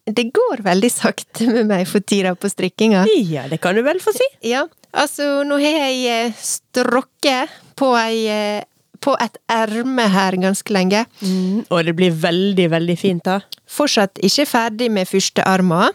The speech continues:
Speaker 2: Nei, men vi må jo ta dette litt mer fra begynnelsen av.
Speaker 1: Ja.
Speaker 2: Dette er altså en, eh, cardigan, det vil si en jakke fra My Favorite Things Knitwear,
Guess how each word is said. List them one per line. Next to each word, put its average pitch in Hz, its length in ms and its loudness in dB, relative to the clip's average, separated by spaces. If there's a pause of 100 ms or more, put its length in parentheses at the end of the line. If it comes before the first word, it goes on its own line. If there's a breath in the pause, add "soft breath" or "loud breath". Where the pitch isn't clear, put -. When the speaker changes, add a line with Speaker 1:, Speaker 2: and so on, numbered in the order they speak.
(160)
Speaker 2:
Nei, 190 320 -2 (320 loud breath)
men 247 180 0
vi 311 80 2
må 359 180 4
jo 214 120 0
ta 262 200 0
dette 233 220 0
litt 240 140 0
mer 208 140 2
fra 170 140 -4
begynnelsen 165 400 -2
av. 143 180 -4 (100)
Speaker 1:
Ja. 240 260 0
Speaker 2:
Dette 320 100 0
er 254 160 0
altså 208 240 0
en, 190 240 0
eh, 196 120 0
cardigan, 233 520 2
det 233 120 2
vil 180 140 0
si 196 240 0
en 170 220 2
jakke 208 720 0 (360 loud breath)
fra 214 440 -2
My 208 340 2
Favorite 180 540 0
Things 185 300 -2
Knitwear, 214 580 0